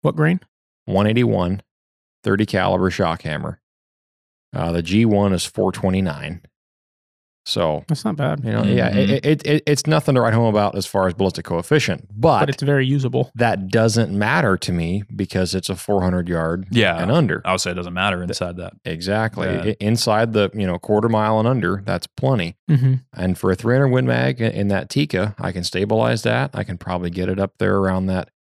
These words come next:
Speaker 2: twenty-nine and change, which is all I need.
Speaker 3: Mm-hmm.
Speaker 2: That would be, uh, that might be have to, uh, a little winter project. Maybe
Speaker 3: There you
Speaker 2: have to
Speaker 3: go.
Speaker 2: do some,
Speaker 3: There
Speaker 2: uh,
Speaker 3: you go.
Speaker 2: do some load development here.
Speaker 3: <laughs>
Speaker 2: Anyway.
Speaker 3: Well, and, and, and that's, that's all good, good takeaways. Honestly, if,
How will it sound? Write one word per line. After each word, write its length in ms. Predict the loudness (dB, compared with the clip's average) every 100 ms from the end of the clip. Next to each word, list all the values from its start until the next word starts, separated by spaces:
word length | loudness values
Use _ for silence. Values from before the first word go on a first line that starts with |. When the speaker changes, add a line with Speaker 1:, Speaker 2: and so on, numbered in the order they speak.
| _ _ _
Speaker 2:
twenty-nine 540 | -2 0 2 2 2 2
and 140 | 0
change, 340 | 0 2 2 0
which 220 | -2 -2
is 100 | -2
all 160 | 0
I 100 | 0
need. 380 | 0 0 0 -4 -2
Speaker 3:
Mm-hmm. 520 | 0 0 0 -2 -4 -6 _
Speaker 2:
That 260 | -4 -4 0
would 220 | -2 -2
be, 320 | -2 -2 0
uh, 200 | 0 -2 -4 _ -20 -20 _
that 120 | -10 -6
might 100 | -4
be 100 | -2
have 240 | -4 -6 -4
to, 220 | -2 0
uh, 220 | -2 -4 -10 _ -16 -4
a 40 |
little 220 | 0 2
winter 260 | 4 2 2
project. 640 | 2 2 2 0 -2 -4
Maybe 80 | -6
Speaker 3:
There 240 | -2 2 2
you 80 |
Speaker 2:
have 100 | 2
to 260 | 2 2 2
Speaker 3:
go. 40 |
Speaker 2:
do 160 | 0 -2
some, 180 | -4 -4
Speaker 3:
There 180 | 0 2
Speaker 2:
uh, 20 |
Speaker 3:
you 160 | 2
go. 260 | 0 -2 -2
Speaker 2:
do 80 | -2
some 140 | -4
load 200 | -2 -2
development 500 | -2 -2 -2 -4 -4
here. 160 | -6 -6 -10 _
Speaker 3:
<laughs> 60 | -12 -12 _ _ _ 0
Speaker 2:
Anyway. 420 | 2 2 0 -4 _ _ _ _
Speaker 3:
Well, 260 | 4 6 8
and, 160 | 4 4
and, 220 | 2 2 4
and 140 | 4
that's, 400 | 4 0 -6 -8 -2
that's 200 | 0 2
all 140 | 0
good, 260 | -2 -6 -8 _
good 160 | -6 -4
takeaways. 540 | -4 -2 0 0 0 -2
Honestly, 440 | 2 2 4 4
if, 100 | 2